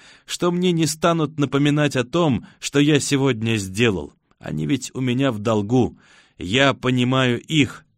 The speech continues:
а они меня. И теперь, когда вместе со мной в Иуды вступил девятьсот шестой, я не буду изгоем. Все выправится, все забудется.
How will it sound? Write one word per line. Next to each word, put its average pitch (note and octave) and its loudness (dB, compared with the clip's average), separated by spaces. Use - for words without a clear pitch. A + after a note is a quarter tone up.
а F2 -6
они G2 -2
меня. F#2+ -2
И A2 -8
теперь, A2+ -2
когда A2+ -2
вместе D3 0
со C#3 -2
мной C#3+ 2
в A#2 2
Иуды D3 4
вступил C#3 0
девятьсот B2+ 0
шестой, C3+ 0
я A#2 -2
не D3 0
буду C#3 0
изгоем. A2+ 2
Все D3 2
выправится, G2 0
все - -2
забудется. F#2+ -6